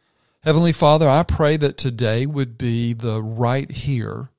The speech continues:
and no more moment for your son or daughter. Whether it's a burden from the past brought along for too long now,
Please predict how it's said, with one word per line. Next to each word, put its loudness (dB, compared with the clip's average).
and -4
no 4
more 0
moment -4
for -8
your -4
son -4
or -4
daughter. -10
Whether 4
it's 2
a 4
burden 0
from -4
the -4
past -6
brought -4
along -2
for -12
too -4
long -4
now, -10